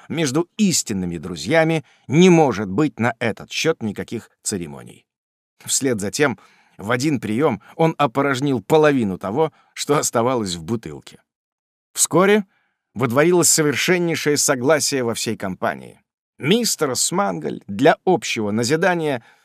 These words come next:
принялся рассказывать о различных романтических приключениях, случавшихся с ним в разное время на широкой дороге разгульной жизни. Всего интереснее были анекдоты об одной благовоспитанной лошади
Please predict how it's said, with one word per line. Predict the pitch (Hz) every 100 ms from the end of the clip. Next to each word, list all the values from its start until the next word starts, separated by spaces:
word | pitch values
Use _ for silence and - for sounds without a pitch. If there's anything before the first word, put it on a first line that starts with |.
| _
принялся | 190 233 226 226 190
рассказывать | 156 - 170 147 143 -
о | 139
различных | 131 113 156 170 - 139 -
романтических | 127 123 113 147 - - 117
приключениях, | 127 131 135 - 131 107 71 55 - _ _ _
случавшихся | - 120 107 156 151 - 110 - 71
с | - 113
ним | 156 117
в | 98
разное | 123 92 95 80
время | 92 156 143 123 _ _ _ -
на | 131
широкой | - 113 147 190 147 135
дороге | 110 117 123 120 107 _
разгульной | 117 120 98 110 117 101 110
жизни. | 87 69 - - _ _ _ _ _ _ _ _ -
Всего | - 127 127
интереснее | 123 139 151 123 110
были | 110 131 127
анекдоты | 131 139 135 135 143 - 80 - _ _ _ _
об | 107 110
одной | 120 147 143 113 _
благовоспитанной | - 135 139 135 135 - 151 147 147
лошади | 160 160 95 - 82 -